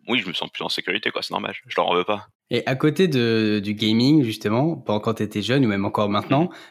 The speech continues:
Speaker 2: est-ce que t'avais des, d'autres passions, d'autres, le hobby, euh, le sport, la musique, je sais pas quoi ?
Speaker 1: Euh, ouais, bien sûr. J'ai fait, euh, pendant plus de six ans du hand.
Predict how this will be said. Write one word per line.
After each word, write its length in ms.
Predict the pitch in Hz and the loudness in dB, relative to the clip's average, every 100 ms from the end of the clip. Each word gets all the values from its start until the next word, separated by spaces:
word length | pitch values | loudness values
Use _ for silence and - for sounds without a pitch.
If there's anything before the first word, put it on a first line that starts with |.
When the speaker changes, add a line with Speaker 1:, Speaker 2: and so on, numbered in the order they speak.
| - | -6
Speaker 2:
est-ce 100 | 113 | -2
que 60 | |
t'avais 220 | 175 127 | 0 0
des, 260 | 110 107 104 | 0 2 2
d'autres 220 | 101 117 | 0 0
passions, 500 | 120 117 107 110 117 | -2 -2 0 0 2
d'autres, 380 | 107 104 - 104 | 0 -4 -2 -2
le 240 | 104 101 | 0 0
hobby, 560 | 95 113 107 107 113 110 | 0 -2 -2 -2 -2 -2
euh, 100 | 95 | -4
le 80 | 95 | -6
sport, 380 | - 107 101 107 | -6 -2 0 0
la 80 | |
musique, 300 | 101 95 104 | -2 -4 -6
je 40 | - | -6
sais 80 | 95 | -4
pas 80 | |
quoi ? 100 | - | 0
Speaker 1:
Euh, 220 | 107 104 101 | 2 4 2
ouais, 160 | 131 | 0
bien 140 | 190 - | -2 -2
sûr. 280 | - - - | -4 -6 -2
J'ai 200 | - 107 | -2 -2
fait, 380 | - 123 123 113 | -2 0 2 2
euh, 220 | 101 95 | 0 -2
pendant 240 | 107 98 | -4 -6
plus 160 | 95 - | -6 -6
de 40 | |
six 220 | - 107 | -4 -4
ans 160 | 123 120 | -4 -4
du 220 | 101 101 | -4 -4
hand. 320 | - 139 117 | -2 -2 -4